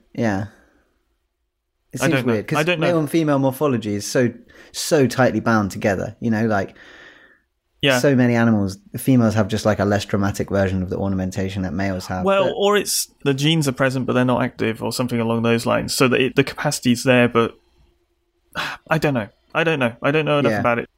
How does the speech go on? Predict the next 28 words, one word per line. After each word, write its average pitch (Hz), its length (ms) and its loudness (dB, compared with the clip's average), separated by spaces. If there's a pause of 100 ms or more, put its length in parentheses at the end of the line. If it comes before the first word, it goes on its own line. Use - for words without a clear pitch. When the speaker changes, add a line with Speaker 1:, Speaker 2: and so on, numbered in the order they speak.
(120)
Speaker 2:
to 127 120 -2
speak 123 320 -4
on 117 120 0
it, - 280 -6
but 117 300 0 (460)
Speaker 1:
No, 139 300 4 (240)
I 123 100 4
don't. 104 300 2
I 143 120 4
just 143 120 -4
thought 120 140 4
it 110 40 2
was 107 120 -2
an 117 80 4
interesting, 101 680 0
uh, 95 240 0 (260)
thought. - 640 -4
Like, 110 320 0
yeah, 101 280 0 (100)
I 127 80 2
mean, 113 420 2 (280)
I'm 120 100 2
not 123 140 2
casting 113 360 0
aspersions 101 480 0
on 92 60 -4
the 98 80 -4
analysis 101 400 -4